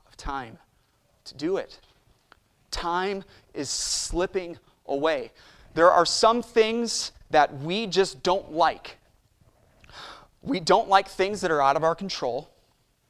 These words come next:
We don't like things that we always seem to be running out of.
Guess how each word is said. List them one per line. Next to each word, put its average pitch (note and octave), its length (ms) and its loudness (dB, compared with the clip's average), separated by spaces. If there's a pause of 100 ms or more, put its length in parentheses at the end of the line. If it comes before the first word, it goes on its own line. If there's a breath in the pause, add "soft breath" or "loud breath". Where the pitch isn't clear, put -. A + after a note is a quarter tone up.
(680 soft breath)
We E3+ 180 -2
don't - 280 2
like G#3+ 220 2
things G#3 360 -2
that F3+ 100 2
we E3+ 140 -4
always F#3 340 2
seem G3 240 -8
to F3+ 80 -8
be F3 160 -8
running D#3+ 560 -4
out E3 320 0
of. C3 360 -4